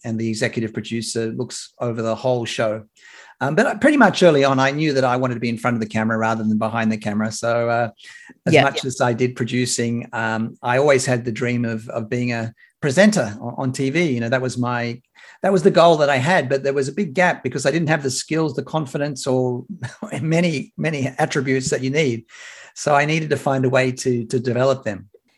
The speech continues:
Speaker 2: So when you're starting out, um, doing your first bits on T V, what training is involved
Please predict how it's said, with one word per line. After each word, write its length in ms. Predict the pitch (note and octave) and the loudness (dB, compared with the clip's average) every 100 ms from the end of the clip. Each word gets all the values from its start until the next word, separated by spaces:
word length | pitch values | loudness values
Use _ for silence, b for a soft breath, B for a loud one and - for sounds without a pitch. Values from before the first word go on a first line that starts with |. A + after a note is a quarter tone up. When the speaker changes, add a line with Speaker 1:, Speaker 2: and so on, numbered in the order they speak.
| - | -2
Speaker 2:
So 140 | F#4 | 4
when 160 | F#4+ A#4+ | 4 6
you're 120 | G4 | 4
starting 520 | - D#4 C#4 C4 A3 | 4 4 4 4 4
out, 300 | G3 G3 - - | 2 0 -4 -4
um, 540 | G3 F#3+ F3 E3 D#3+ - | -2 0 -2 -2 -6 -4
doing 240 | - G#3 F3+ | 0 2 0
your 80 | |
first 540 | - - F3+ F#3 - - | -2 2 4 2 -2 -2
bits 300 | G3+ - - | -2 0 -2
on 280 | F3 D#3+ D#3 - | 0 0 -4 -8
T 240 | - F3 | -2 -2
V, 360 | F3 F#3+ D#3+ - B B B B | 2 2 2 -2 B B B B
what 300 | - F#4+ - | 2 2 2
training 540 | - - C4+ D#4+ D#4 A#3+ | -4 0 2 2 4 4
is 220 | F#3 E3 | 2 0
involved 920 | E3 D#3+ - D#3 D3+ D3+ D#3 - - | -2 0 2 4 4 2 -2 -10 -18